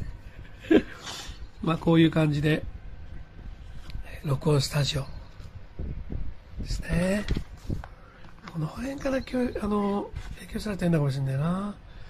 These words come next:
はい、日本電子専門学校。えー、百人町にあったんだ。えー。あの、新大久保ですよね。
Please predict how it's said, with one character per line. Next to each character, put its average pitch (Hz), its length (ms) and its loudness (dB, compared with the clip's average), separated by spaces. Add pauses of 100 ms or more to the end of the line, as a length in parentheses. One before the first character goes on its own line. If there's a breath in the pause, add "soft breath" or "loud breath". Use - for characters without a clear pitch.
(920 soft breath)
は 190 160 2
い、 - 60 4
日 202 160 6
本 262 240 10
電 269 180 8
子 233 140 2
専 214 280 8
門 285 220 10
学 262 260 4
校。 165 360 6 (1900)
え 262 180 6
ー、 - 20 6
百 233 320 2
人 349 180 6
町 330 180 2
に 294 120 10
あ 233 60 8
っ 214 60 2 (120)
た 196 140 6
ん 156 140 4
だ。 143 80 2 (380)
え 214 720 2
ー。 - 960 -12
あ 165 40 4
の、 151 280 6
新 226 300 10
大 202 80 12
久 151 180 0
保 151 80 0
で 156 80 -2
す 170 120 -4
よ 240 60 2
ね。 226 240 2